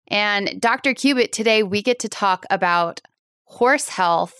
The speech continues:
and how nutrition plays a role in that.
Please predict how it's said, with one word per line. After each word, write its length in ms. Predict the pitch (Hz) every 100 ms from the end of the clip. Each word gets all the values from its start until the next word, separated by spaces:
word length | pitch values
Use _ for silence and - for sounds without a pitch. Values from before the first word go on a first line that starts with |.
| -
and 320 | 190 180 170
how 320 | - 196 190
nutrition 580 | 190 180 - 202 - 185
plays 400 | - 185 175 170
a 100 | 180
role 400 | 170 165 170 165
in 200 | 160 156
that. 440 | 156 151 - -